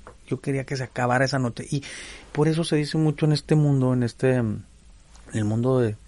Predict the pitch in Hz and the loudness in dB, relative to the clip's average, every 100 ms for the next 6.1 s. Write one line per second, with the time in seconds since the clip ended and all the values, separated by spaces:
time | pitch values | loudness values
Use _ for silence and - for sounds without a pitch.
0 | - - - - 98 104 101 101 - - | -20 -20 -8 -6 -2 -2 -2 -2 -6 -8
1 | 117 104 107 123 135 - 127 127 156 - | -4 -4 -6 -4 -6 -4 -2 -2 -2 -10
2 | - - - - 107 113 117 123 123 - | -20 -20 -8 -2 0 0 2 0 -2 -6
3 | 117 104 95 - - - - - - 107 | -2 -2 -4 -12 -20 -20 -20 -16 -10 -8
4 | 107 - 120 147 139 127 117 104 107 107 | -6 -6 -2 0 -2 0 0 2 -2 0
5 | 139 170 139 - 131 180 185 131 165 254 | 2 2 0 -2 -2 0 0 0 0 -2